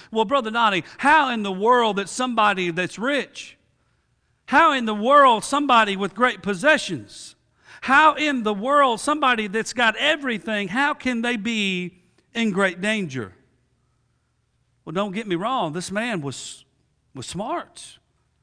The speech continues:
There was nothing wrong with building larger barns to house the extra that he was receiving. But I want you to notice something, church, and you gotta get to thinking a little bit this morning. I want you to count how many I's there are in verses six or verses eighteen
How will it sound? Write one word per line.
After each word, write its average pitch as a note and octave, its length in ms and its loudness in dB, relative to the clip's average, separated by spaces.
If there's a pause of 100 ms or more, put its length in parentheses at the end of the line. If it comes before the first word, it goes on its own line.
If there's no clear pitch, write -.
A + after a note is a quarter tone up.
(320)
There C4 80 -10
was C4+ 140 -4
nothing C4 320 0
wrong B3+ 340 2
with G3 220 -2
building G#3+ 280 0
larger G#3+ 400 -2
barns A3 520 0
to F#3 100 -2
house G#3+ 300 0
the F#3 180 -4
extra A#3 340 -4
that F3+ 120 -4
he A3 160 -4
was F#3 240 -6
receiving. G#3 640 -6 (340)
But A3 100 -4
I A3+ 100 4
want C#4 280 0
you B3+ 60 -2
to G#3+ 100 -6
notice A#3 420 2
something, D#3 460 -6
church, F3+ 420 -4
and F#3+ 80 -6
you A3 60 -6
gotta C4 200 2
get A3 200 -6
to F#3 100 -2
thinking A3+ 500 -6
a G3 40 0
little G3 220 0
bit G3 200 -4
this F#3+ 220 -6
morning. G#3+ 320 -2 (180)
I A3 80 -4
want C#4+ 280 -2
you A#3 80 -4
to F3+ 80 -4
count A#3+ 340 -2
how A3 140 0
many G3+ 320 -4
I's F#3+ 480 2
there F#3 160 -2
are G3 360 0 (140)
in G3 180 -4
verses F#3+ 440 -4
six - 320 -8
or F#3+ 160 -4
verses F#3+ 420 -4
eighteen G#3+ 500 -6